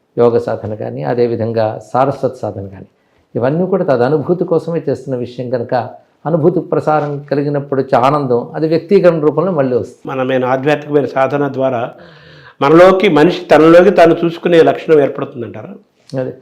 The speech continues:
Speaker 1: అంతర్ముఖ సమారాధ్య అని లలితా శాస్త్రంలో ఒక మాట ఉన్నది. ఆ అంతర్ముఖ దృష్టే చాలా ప్రధానమైనటువంటిది.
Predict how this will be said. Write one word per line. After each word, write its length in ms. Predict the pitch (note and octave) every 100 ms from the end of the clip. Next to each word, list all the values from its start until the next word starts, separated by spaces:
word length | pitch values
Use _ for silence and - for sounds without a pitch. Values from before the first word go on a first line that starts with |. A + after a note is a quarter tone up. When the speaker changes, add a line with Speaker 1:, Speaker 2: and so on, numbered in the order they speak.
| _ _ _ C#3
Speaker 1:
అంతర్ముఖ 460 | D3 F#3 F#3 F3+
సమారాధ్య 680 | E3 C#3+ D3+ C#3+ C3+ A#2+ C3
అని 120 | D3+
లలితా 240 | C#3 B2 C#3
శాస్త్రంలో 580 | C3+ A#2+ C3+ B2+ C3 B2+
ఒక 180 | - - _ A#2
మాట 240 | A2+ A#2+
ఉన్నది. 180 | G#2+ F#2+ _ _ _ _ -
ఆ 60 | A2+
అంతర్ముఖ 500 | C3 C#3+ F#3+ F#3 -
దృష్టే 400 | D#3+ D3 - G3+
చాలా 240 | G3 C3+
ప్రధానమైనటువంటిది. 960 | B2+ A2 - B2 A#2+ G#2+ - G#2+ G#2